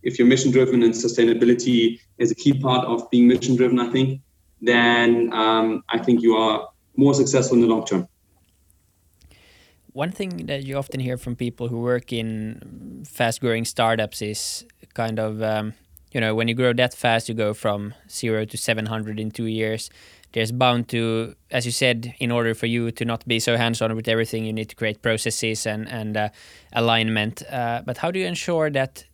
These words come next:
Speaker 2: you know, you don't become very rigid in the process of that? Um, so you don't create unnecessary bureaucracy that then, you know, kills creativity, kills, uh, kills the very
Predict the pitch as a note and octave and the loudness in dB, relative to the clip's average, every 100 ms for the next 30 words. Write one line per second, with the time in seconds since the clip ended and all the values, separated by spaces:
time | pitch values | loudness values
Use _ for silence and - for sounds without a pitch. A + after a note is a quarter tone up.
0 | _ _ _ _ _ C#3+ C3+ B2 A#2+ A#2+ | _ _ _ _ _ -8 -4 -4 -4 -6
1 | - _ _ _ - C3+ C#3+ C#3+ C#3 C3+ | -10 _ _ _ -8 -4 -2 -2 -4 -2
2 | C#3 B2+ B2 C3 B2+ B2 C#3 C3+ B2+ B2 | -2 0 0 0 0 0 0 0 -2 -2
3 | A2 - _ _ _ - C3+ B2 A2+ A2 | -4 -10 _ _ _ -4 0 0 0 0
4 | A2 - G#2+ G#2 G#2+ G2+ - - - C3 | 0 -4 -6 -6 -6 -8 -10 -20 -14 -10
5 | A2 G#2+ G#2+ A2+ _ _ _ - - B2 | -8 -6 -8 -12 _ _ _ -18 -6 -2
6 | B2 B2+ C#3 C3+ B2+ - C#3 C3+ B2 A#2+ | -2 -2 -2 0 -2 -4 -2 -2 -4 -4
7 | A#2+ A2+ A2+ A#2 A#2+ A#2+ A#2+ A#2 A2 A#2 | -4 -2 -2 -2 0 0 -2 -4 -4 -4
8 | A2 - _ _ _ A2+ A2 A2 A2 A2 | -6 -8 _ _ _ -8 -2 0 0 -6
9 | - B2 G#2+ G#2+ G#2+ - - A#2 A2 - | -6 -6 -6 -6 -8 -10 -4 -2 -2 -4
10 | - - _ B2+ A2 - A#2+ A#2 A2 A2+ | -8 -12 _ -4 -4 -2 -2 -2 -2 -4
11 | A2 - A2+ A2 - A#2+ G#2+ G#2+ A2 - | -4 -4 -4 -4 -4 -2 -2 -2 -6 -10
12 | _ _ _ - A#2 A2 A#2 A2+ A2 A2 | _ _ _ -8 -6 -4 -4 0 2 2
13 | A2 | 0